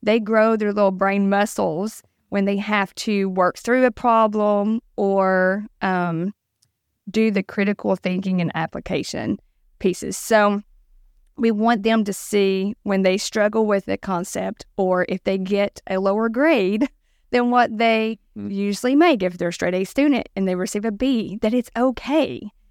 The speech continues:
Speaker 1: And so then we get that opportunity to share with them, where, what were your mistakes? Um, let's look at those and let's create a plan on how you will practice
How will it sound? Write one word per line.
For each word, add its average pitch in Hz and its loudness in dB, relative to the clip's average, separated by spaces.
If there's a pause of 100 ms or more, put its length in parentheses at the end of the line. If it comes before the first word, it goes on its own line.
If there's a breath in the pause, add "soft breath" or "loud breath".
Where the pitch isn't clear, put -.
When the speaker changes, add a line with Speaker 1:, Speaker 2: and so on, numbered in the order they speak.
(240)
Speaker 1:
And 220 2 (160)
so 220 0
then 233 2
we 285 6
get 240 0
that 208 0
opportunity 208 0
to 196 -8
share 202 0
with 196 -4
them, 123 -6
where, 254 4 (100)
what 262 2
were 269 4
your 226 2
mistakes? - -6 (520)
Um, 202 2
let's 226 0
look 208 0
at 262 0
those 269 2
and 208 -4
let's 202 -2
create 208 -2
a 196 0
plan 190 -4
on 175 -2
how 190 -2
you 185 -2
will 170 -2
practice 233 -4